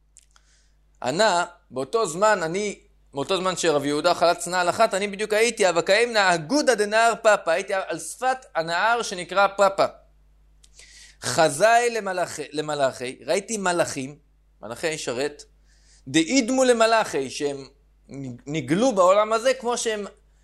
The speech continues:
מלאכים של ספינה. המלאכים עם כף היו נראים כמו מלאכים עם חטא. מלאכים שמוליכים ספינה.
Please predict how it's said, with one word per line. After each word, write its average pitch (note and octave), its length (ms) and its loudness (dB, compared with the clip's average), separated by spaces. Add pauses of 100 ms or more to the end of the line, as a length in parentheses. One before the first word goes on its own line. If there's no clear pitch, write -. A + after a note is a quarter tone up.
(280)
מלאכים E3 480 2
של G3+ 180 0
ספינה. G3+ 460 0 (1800)
המלאכים D3+ 560 0
עם G#3 140 -6
כף C4+ 340 4
היו G#3+ 140 -6
נראים A3 340 -4
כמו G#3+ 200 -8
מלאכים G#3 420 -2
עם F3+ 140 -8
חטא. - 380 -4 (1300)
מלאכים C3 360 -2
שמוליכים D3 960 -4
ספינה. D#3 420 -4